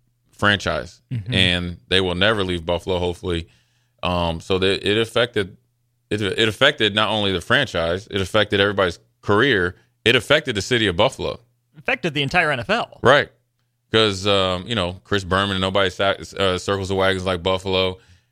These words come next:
Speaker 1: And, you know, guys left. I mean, I left after four years, you know, or, or was traded after four years. Um, where, you know, Tom Donahoe, anybody that was a part of, like, the prior team's drafts or no matter who you were,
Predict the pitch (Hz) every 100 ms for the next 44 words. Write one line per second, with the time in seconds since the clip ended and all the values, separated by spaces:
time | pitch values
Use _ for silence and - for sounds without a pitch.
0 | _ _ _ 92 90 90 90 85 85 95
1 | 95 82 90 95 92 92 92 95 - 92
2 | 90 90 98 98 95 92 98 92 90 -
3 | 101 92 92 90 95 95 - _ 92 92
4 | 92 95 90 85 90 87 - 98 95 92
5 | 90 90 101 95 92 92 92 92 _ _
6 | _ _ _ _ 90 90 85 82 80 78
7 | _ _ 98 95 98 95 87 101 95 92
8 | 110 101 92 90 95 101 98 98 95 92
9 | 87 90 - 101 98 95 92 90 - 92
10 | 87 85 85 _ _ _ _ _ - _
11 | _ _ _ - 104 101 101 98 107 98
12 | 87 85 95 98 98 98 - 92 95 95
13 | 92 92 104 92 104 113 92